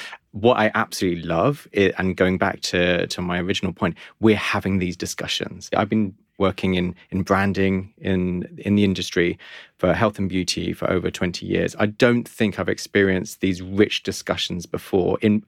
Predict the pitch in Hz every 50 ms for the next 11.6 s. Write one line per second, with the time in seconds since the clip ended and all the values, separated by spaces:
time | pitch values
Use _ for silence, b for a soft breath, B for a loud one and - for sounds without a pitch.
0 | _ - 135 156 180 170 131 101 92 90 - - 104 101 104 101 101 101 110 107
1 | 95 95 98 95 95 113 143 147 101 - - - B B B B B B - -
2 | 135 139 - - 139 123 117 110 - - 123 104 92 90 101 92 - - 92 -
3 | 101 95 90 - 110 107 107 - - - - - - 98 95 B B B B B
4 | B B 110 - - 98 95 90 87 - 110 110 101 - - 101 98 95 92 87
5 | - - - 104 107 117 123 127 123 120 117 113 113 113 113 B B B B B
6 | B B B B _ _ _ - 123 123 120 120 113 - - 104 104 98 101 98
7 | 95 - 104 101 107 104 - - - - 101 - - 101 101 - - 101 95 92
8 | 90 90 90 92 - - 95 - 101 95 98 - - - 127 123 120 - - 113
9 | 104 101 95 95 92 - - - - - - - - 113 104 98 92 90 90 -
10 | - _ - 131 143 143 131 - 131 131 120 - - - 123 120 113 107 104 101
11 | - - - 117 104 90 87 90 - - -